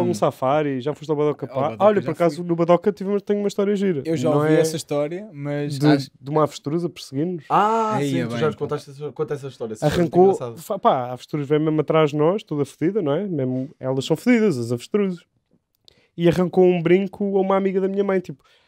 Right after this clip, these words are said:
Speaker 1: Rasgou-lhe a orelha.
Speaker 2: Não, isso não
Speaker 1: Agora
Speaker 2: é nada.
Speaker 1: imaginem puto. Tipo, a primeira vez que eu vi uma avestruz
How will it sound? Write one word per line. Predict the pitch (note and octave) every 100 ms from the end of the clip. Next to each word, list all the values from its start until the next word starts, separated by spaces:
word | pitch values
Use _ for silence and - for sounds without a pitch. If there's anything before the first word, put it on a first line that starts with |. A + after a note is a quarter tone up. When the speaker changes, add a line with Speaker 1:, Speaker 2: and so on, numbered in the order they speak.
| _ _ _ _
Speaker 1:
Rasgou-lhe | - D#3+ G3+ A3+
a |
orelha. | A#3 C#4+ F#3+ C3+
Speaker 2:
Não, | A#2+
isso | A#2 -
não | B2+
Speaker 1:
Agora | E3+
Speaker 2:
é | F#3
nada. | F#3
Speaker 1:
imaginem | G3 A3+ G#3+
puto. | A#3+ A#3 - - _ -
Tipo, | F3 D#3
a |
primeira | C3+ E3+ F3
vez | F3+ F3
que |
eu | E3+
vi |
uma | F3+ F#3
avestruz | - - F3+ G3 G#3